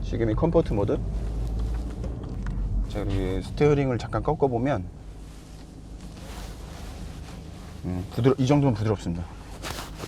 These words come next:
이 보통, 보통 비엠들 약-, 스포츠성들이 강하기 때문에 핸들, 이 핸들링이 되게 빡빡하거든요. 이 정도면 그래도 비엠 중에서는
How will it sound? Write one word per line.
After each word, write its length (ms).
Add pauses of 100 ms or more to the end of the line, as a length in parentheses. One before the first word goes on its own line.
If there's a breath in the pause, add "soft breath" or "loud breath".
(140)
이 80
보통, 960 (1700 loud breath)
보통 280
비엠들 920
약-, 120 (180)
스포츠성들이 1040
강하기 340
때문에 380
핸들, 600 (240)
이 200
핸들링이 680 (220)
되게 160
빡빡하거든요. 800 (580 loud breath)
이 160
정도면 560
그래도 540 (240)
비엠 340
중에서는 560